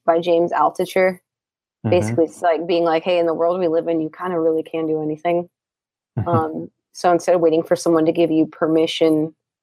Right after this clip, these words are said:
Speaker 1: you, you kinda just kinda take it on your own and sack up and, and do it.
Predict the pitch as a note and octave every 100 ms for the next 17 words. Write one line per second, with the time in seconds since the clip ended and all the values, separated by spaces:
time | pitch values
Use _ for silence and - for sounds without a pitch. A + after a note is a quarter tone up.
0 | _ _ - D#3 - D#3+ D#3 D3 - -
1 | - - - - - D2 D2+ D2+ D2 C#2+
2 | - - - - D3+ D#3 D3+ D3+ D#3 -
3 | D#3+ D#3 E3 E3+ E3+